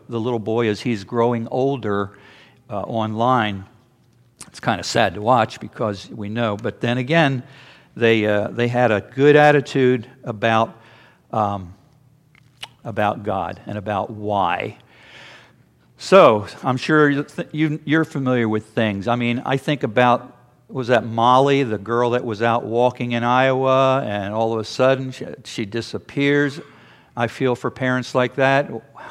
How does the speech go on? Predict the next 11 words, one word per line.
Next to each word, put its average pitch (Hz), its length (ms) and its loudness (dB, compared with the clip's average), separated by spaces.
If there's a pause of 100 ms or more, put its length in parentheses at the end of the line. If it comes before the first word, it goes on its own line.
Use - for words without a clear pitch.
(140)
how 123 460 -2
horrible 135 540 -4
that 120 240 0
would 107 200 -8
be. 131 360 -2 (640)
I 113 160 -4
don't - 440 -8
know 120 140 -6
anything 120 260 -4
about 110 320 -2
their, 113 240 -8